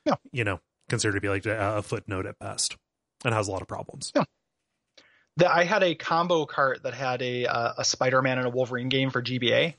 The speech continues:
Speaker 2: Hmm.
Speaker 1: uh, both of which I really liked.
Speaker 2: Oh, yeah.
Speaker 1: So, yeah, I'll, I'll, I'll answer that just 'cause I, I liked those games, but
Speaker 2: <laughs>
Speaker 1: I don't know if that's, uh,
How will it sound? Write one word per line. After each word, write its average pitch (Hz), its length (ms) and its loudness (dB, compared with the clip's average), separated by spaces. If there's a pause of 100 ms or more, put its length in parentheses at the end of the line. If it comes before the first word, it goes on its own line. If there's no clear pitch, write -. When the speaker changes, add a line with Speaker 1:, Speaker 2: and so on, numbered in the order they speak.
(120)
Speaker 2:
Hmm. 226 200 4
Speaker 1:
uh, 123 160 4
both 139 220 0
of 135 80 2
which 127 100 2
I 123 40 2
really 120 260 2
liked. - 320 -10 (180)
Speaker 2:
Oh, 120 60 -4
yeah. 95 100 -4 (840)
Speaker 1:
So, 117 260 4 (760)
yeah, 226 100 -2 (280)
I'll, 135 140 6
I'll, 135 240 4
I'll 131 160 4
answer 131 300 2
that 123 280 0
just 117 140 -12
'cause 120 100 -4
I, 117 140 2
I 113 120 0
liked 113 240 0
those 113 180 0
games, 113 280 0
but 113 260 4 (120)
Speaker 2:
<laughs> 117 160 -2
Speaker 1:
I 147 40 4
don't 151 120 6
know 147 120 6
if 135 80 -2
that's, 131 220 -2
uh, 120 360 2